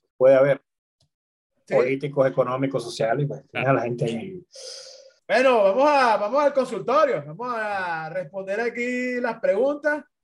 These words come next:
Speaker 2: que nos hacen nuestros seguidores a través de nuestra página de Instagram. Eh, hoy, hoy la va a responder nuestro compañero, nuestro invitado del día de hoy.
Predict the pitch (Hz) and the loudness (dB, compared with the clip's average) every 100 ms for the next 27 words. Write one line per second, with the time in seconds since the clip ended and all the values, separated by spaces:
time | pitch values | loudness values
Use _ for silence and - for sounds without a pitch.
0 | _ _ 175 170 170 175 233 233 220 196 | _ _ -4 -4 -4 -2 -2 -2 -2 -4
1 | 196 165 165 190 254 240 226 175 170 214 | -2 0 6 6 6 2 -2 -2 -2 -2
2 | 226 185 160 165 196 220 180 156 220 247 | -2 -6 -6 -4 -4 -2 -2 0 -2 -2
3 | 240 240 233 - _ _ _ _ _ - | -2 -2 -6 -10 _ _ _ _ _ -6
4 | 147 160 156 151 151 151 147 135 135 151 | -4 -2 0 2 4 6 4 2 0 2
5 | 185 226 240 233 202 233 277 294 311 262 | 2 2 -2 -2 0 2 4 4 2 2
6 | 240 294 320 302 247 247 233 226 220 202 | 0 0 0 -4 -4 -6 -6 -6 -6 -4
7 | 226 240 262 269 247 233 226 208 202 196 | -2 0 2 2 0 -4 -6 -12 -12 -4
8 | 190 202 240 247 190 214 220 185 165 160 | 2 2 4 2 2 4 6 6 4 2
9 | 135 - | 0 -4